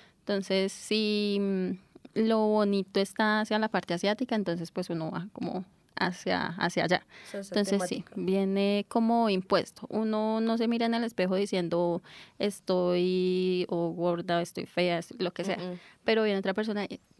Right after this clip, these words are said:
Speaker 1: pero le sobra un poquito, o tienes el cabello como un poquito quemadito, entonces,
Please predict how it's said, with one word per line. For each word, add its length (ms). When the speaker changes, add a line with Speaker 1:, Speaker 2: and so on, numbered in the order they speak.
Speaker 1:
pero 180
le 140
sobra 180
un 80
poquito, 480
o 360
tienes 300
el 120
cabello 260
como 140
un 80
poquito 720
quemadito, 560
entonces, 520